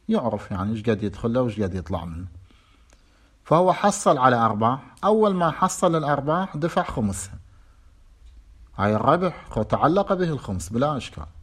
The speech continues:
قلنا أول ظهور الربح يتعلق به الخمس. غايته أن الشارع أذن للمكلف في أن يؤخر دفع الخمس إلى آخر السنة بعد استثناء الموان،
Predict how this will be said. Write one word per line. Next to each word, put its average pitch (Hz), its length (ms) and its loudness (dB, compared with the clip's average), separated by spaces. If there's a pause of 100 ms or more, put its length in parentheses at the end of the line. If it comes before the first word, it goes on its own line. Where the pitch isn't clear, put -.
(100)
قلنا 117 340 2
أول 139 460 2
ظهور 120 460 0
الربح 180 320 -2
يتعلق 143 480 2
به 101 160 -4
الخمس. 82 460 -12 (1300)
غايته 170 680 4
أن 147 120 0
الشارع 180 680 2
أذن 185 220 2
للمكلف 120 760 0 (1160)
في 127 300 0
أن 131 80 2
يؤخر 147 600 2
دفع 123 340 0
الخمس 175 420 -2
إلى 143 140 2
آخر 165 480 0
السنة 185 320 -4
بعد 113 240 -2
استثناء 117 500 -2
الموان، 90 340 -2